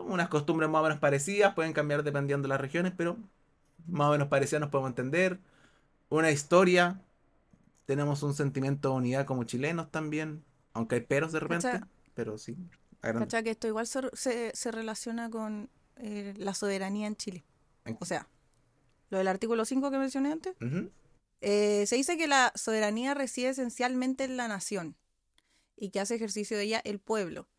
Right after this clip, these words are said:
Speaker 2: Entonces lo interesante es por qué reside en la nación y por qué después se refiere al pueblo, por qué hace la distinción.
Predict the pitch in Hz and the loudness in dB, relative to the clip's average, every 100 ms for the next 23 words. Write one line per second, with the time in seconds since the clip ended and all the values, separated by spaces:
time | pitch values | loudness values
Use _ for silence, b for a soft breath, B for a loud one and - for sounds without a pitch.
0 | b b - 202 214 214 202 196 220 226 | b b -6 -2 -2 -2 -2 -2 -2 -2
1 | 226 226 - 202 190 - 220 240 285 _ | -4 -4 -6 -6 -6 -6 -4 -4 -6 _
2 | _ _ _ - 180 170 190 185 190 190 | _ _ _ -8 -6 -4 -2 -2 -4 -4
3 | 190 202 220 269 _ _ _ _ _ - | -2 -2 -2 -6 _ _ _ _ _ -6
4 | 190 180 175 196 196 196 196 202 190 196 | -2 -2 0 0 0 -2 -2 -4 -2 -2
5 | 196 190 170 - 226 196 175 180 196 208 | -2 -4 -4 0 0 0 -4 -4 -2 -2
6 | 196 180 165 165 185 | -2 -2 -6 -4 -4